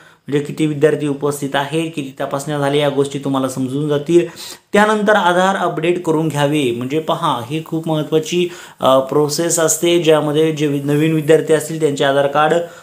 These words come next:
अ, अपडेट करून घ्यावे लागतात. अ, वीस नंबरचा महत्त्वाचा मुद्दा आहे, बालदिन सप्ताह उपक्रमासाठी जिल्ह्यात लॉग इन उपलब्ध होत आहेत. म्हणजे असे वीस महत्त्वाचे,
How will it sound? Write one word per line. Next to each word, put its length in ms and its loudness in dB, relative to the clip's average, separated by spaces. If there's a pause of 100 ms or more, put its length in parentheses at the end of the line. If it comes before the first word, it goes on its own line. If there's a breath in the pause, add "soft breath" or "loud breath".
(160 loud breath)
अ, 220 2
अपडेट 320 2
करून 200 2
घ्यावे 280 2
लागतात. 340 -2 (520 soft breath)
अ, 120 -2
वीस 300 2
नंबरचा 380 2
महत्त्वाचा 440 0
मुद्दा 280 0
आहे, 220 -2
बालदिन 640 0
सप्ताह 480 0
उपक्रमासाठी 1000 0
जिल्ह्यात 500 -4 (680)
लॉग 300 2
इन 260 -2 (400 loud breath)
उपलब्ध 400 2
होत 340 4
आहेत. 320 -4
म्हणजे 180 0
असे 300 2
वीस 360 4
महत्त्वाचे, 760 2